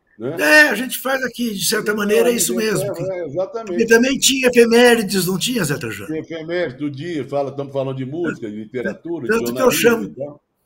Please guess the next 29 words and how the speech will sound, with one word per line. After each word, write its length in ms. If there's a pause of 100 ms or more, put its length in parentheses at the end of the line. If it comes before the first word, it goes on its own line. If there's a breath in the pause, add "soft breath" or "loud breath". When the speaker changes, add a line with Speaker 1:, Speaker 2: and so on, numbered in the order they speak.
Speaker 1:
né? 100 (100)
Speaker 2:
que 80
eu 100
chamo 360
as 160
nossas 360
efemérides 760
de 120
efemérides 680
do 80
Zé 200
Trajano, 580 (540)
que 80
eu 40
não 120
me 140
canso 360
de, 300 (380)
de... 540 (160)
Eu, 240
sim, 480
sou 220
um 60
privilegiado 840 (280 soft breath)
fazer 300
programa 460
com 140
dois 300
ídolos. 440